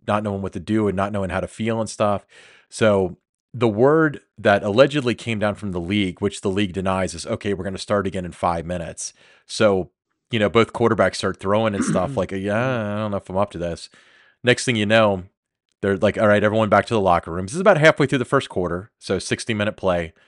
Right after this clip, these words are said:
Speaker 1: This is, like, seven and a half
Speaker 2: <clears throat> Mm-hmm.
Speaker 1: minutes in or so. Um, and they stay back there, and they keep on cutting to commercial, coming back, commercial, coming back. And,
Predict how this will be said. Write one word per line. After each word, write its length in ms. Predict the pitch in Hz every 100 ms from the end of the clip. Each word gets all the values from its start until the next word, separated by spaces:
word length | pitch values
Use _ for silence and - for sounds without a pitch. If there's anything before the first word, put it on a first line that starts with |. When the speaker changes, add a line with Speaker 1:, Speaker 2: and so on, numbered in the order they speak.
| _ -
Speaker 1:
This 160 | 98
is, 180 | 92 85
like, 200 | 98 90
seven 280 | - 175 98
and 60 | 90
a 20 |
half 100 | 90
Speaker 2:
<clears throat> 0 |
Mm-hmm. 80 | 117
Speaker 1:
minutes 260 | 90 87
in 140 | 92 85
or 80 | 82
so. 360 | - 85 85 _ _ _ _ _ _ -
Um, 500 | 98 87 85 82 85 _ _ _
and 140 | 127 107
they 80 |
stay 200 | 101 113
back 320 | 107 98 101 -
there, 260 | 98 92
and 240 | 92 90 82
they 120 | 98
keep 200 | - 110
on 120 | 98
cutting 260 | - 98 85
to 40 |
commercial, 460 | - 107 110 - 107
coming 280 | - 87 87
back, 320 | 101 98 -
commercial, 340 | 98 95 -
coming 260 | - 95 92
back. 380 | 87 98 95 -
And, 140 | 85